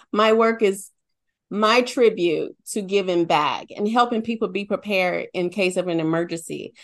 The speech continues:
Now, their emergency may not be titled a hurricane,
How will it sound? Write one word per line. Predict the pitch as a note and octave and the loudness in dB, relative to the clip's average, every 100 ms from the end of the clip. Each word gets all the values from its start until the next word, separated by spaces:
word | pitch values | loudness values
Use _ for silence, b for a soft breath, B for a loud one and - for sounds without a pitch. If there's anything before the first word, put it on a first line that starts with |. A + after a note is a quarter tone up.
| B | B
Now, | G3+ A3+ | 2 4
their | A3 B3+ D#4 | 6 6 6
emergency | D#4+ C#4+ C4 B3+ C4 | 6 4 4 0 0
may | A#3+ A#3 | 0 2
not | A#3 A3+ A3 | 2 2 0
be | G#3 G3+ | -2 -4
titled | - G#3+ A3 A#3 G#3 G3 | -4 2 2 4 2 2
a | - F#3 | 2 0
hurricane, | G3 A3 A3 B3 B3 A#3+ B3 C4 D4 | 2 0 0 -2 -4 -4 -4 -6 -8